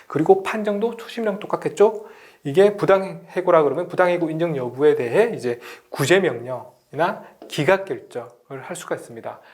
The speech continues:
당연히 이 판정조차도 불복의 범위 내에서 당연히 이루어지는 게 좀 너무 상식적 부분이겠죠. 예, 그 불복의 범위 내에서 이루어지는 겁니다. 그리고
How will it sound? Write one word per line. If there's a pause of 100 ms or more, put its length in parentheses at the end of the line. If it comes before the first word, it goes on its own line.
(120)
당연히
이
판정조차도
불복의
범위
내에서 (400)
당연히 (640)
이루어지는
게
좀
너무 (120)
상식적 (440)
부분이겠죠.
예,
그
불복의
범위
내에서
이루어지는
겁니다. (500)
그리고